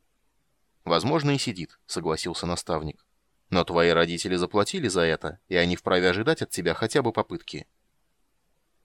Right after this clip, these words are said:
Он отодвинул ногой причудливо сплетенный коврик, под которым обнаружился люк, который тоже был заклят. Мастер пробормотал слова, которые Рейстлин опять не разобрал,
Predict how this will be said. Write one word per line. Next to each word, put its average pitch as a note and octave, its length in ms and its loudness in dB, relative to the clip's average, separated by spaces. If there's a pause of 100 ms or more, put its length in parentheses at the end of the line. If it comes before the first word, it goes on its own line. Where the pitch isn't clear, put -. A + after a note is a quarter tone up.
(280)
Он F2 160 2
отодвинул E2+ 480 0
ногой E2 320 0
причудливо F2 500 -4
сплетенный F#2 500 -4
коврик, D3+ 460 -6 (160)
под F#2 140 -2
которым E2+ 420 0
обнаружился F#2 600 0
люк, F3+ 340 -6
который G2 360 0
тоже F3+ 260 -2
был D#3 180 -4
заклят. - 400 -4 (920)
Мастер F2 380 0
пробормотал F2+ 580 0
слова, C#3+ 400 -2
которые F2 400 -2
Рейстлин E2+ 380 -2
опять F2 260 -4
не F2+ 80 -2
разобрал, E2+ 520 -2